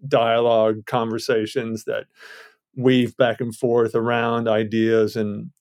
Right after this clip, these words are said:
and, and, uh, that's sort of a, a master class in that, and watching them do that is great. And, um, uh, you know, and being able to,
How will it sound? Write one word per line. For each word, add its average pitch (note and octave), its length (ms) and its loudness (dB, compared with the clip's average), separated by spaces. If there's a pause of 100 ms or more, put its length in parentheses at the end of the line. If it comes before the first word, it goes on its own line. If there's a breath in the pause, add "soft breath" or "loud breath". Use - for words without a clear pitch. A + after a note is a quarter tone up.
and, G#2 500 -4 (180)
and, G#2+ 400 -2
uh, A#2+ 240 -6
that's A#2 220 0
sort A#2+ 140 0
of G2+ 120 0
a, G#2+ 160 -2
a A#2 120 -4
master G#2+ 560 -8 (160)
class A2 360 -4
in A2+ 160 -4
that, A2 400 -2
and A2+ 180 -8
watching A#2 300 -6
them A2+ 200 -4
do B2 200 -2
that A2+ 340 -4 (680 loud breath)
is A#2 160 -4
great. B2 480 2 (160)
And, A#2+ 420 0
um, A#2+ 560 -2 (460)
uh, A2 480 -4
you G3+ 140 -8
know, A#2+ 220 -2
and A#2+ 100 -4
being B2+ 200 0
able A#2+ 180 0
to, A#2 120 -2